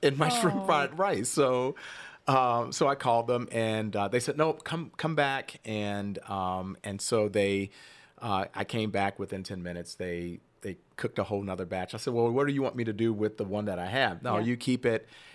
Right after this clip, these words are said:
Speaker 1: And then they gave me a free pop on top of that. So
Speaker 2: Nice.
Speaker 1: nothing like a washing machine,
Speaker 2: Well
Speaker 1: but still, I, I consider that, uh,
Speaker 2: Yes.
Speaker 1: pretty, pretty good
Speaker 2: Yes.
Speaker 1: customer
Speaker 2: Making
Speaker 1: service,
Speaker 2: it
Speaker 1: so.
Speaker 2: right. That's, I mean, that's
Speaker 1: Exactly.
Speaker 2: what we, that's what we look for.
Speaker 1: Yeah, and, and, you know,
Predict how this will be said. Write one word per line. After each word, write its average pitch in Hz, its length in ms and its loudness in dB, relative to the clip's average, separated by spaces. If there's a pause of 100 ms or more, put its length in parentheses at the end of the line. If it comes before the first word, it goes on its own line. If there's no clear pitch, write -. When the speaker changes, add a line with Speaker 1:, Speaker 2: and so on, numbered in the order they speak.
(160)
Speaker 1:
And 101 140 0
then 101 140 4
they 95 80 0
gave 95 220 0
me 87 100 -6
a 85 60 -6
free 87 200 -6
pop 73 300 -10
on 71 100 -12
top - 200 -10
of - 100 -10
that. - 200 -14
So 147 140 6
Speaker 2:
Nice. 139 100 0
Speaker 1:
nothing 220 280 4
like 160 220 2
a 151 40 2
washing 135 400 4
machine, 143 280 4
Speaker 2:
Well 113 180 6
Speaker 1:
but 123 160 4
still, 117 440 4
I, 123 240 4
I 123 100 0
consider 117 480 0
that, 101 280 0 (460)
uh, 117 160 4
Speaker 2:
Yes. 98 320 2
Speaker 1:
pretty, 104 340 0
pretty 110 240 -2
good 92 160 -2
Speaker 2:
Yes. - 160 -4
Speaker 1:
customer - 160 -2
Speaker 2:
Making 240 320 6
Speaker 1:
service, 294 160 4
Speaker 2:
it - 40 -4
Speaker 1:
so. 190 60 2
Speaker 2:
right. - 380 -2
That's, 190 580 -4
I - 40 -8
mean, 175 280 -6 (220)
that's 120 140 0
Speaker 1:
Exactly. 110 280 2
Speaker 2:
what 165 120 -4
we, 175 320 -6
that's 160 180 -6
what 175 100 -8
we 175 120 -4
look 156 180 -6
for. - 280 -12 (260)
Speaker 1:
Yeah, 131 160 6
and, 117 280 2
and, 107 320 2
you 113 120 -2
know, 87 260 -4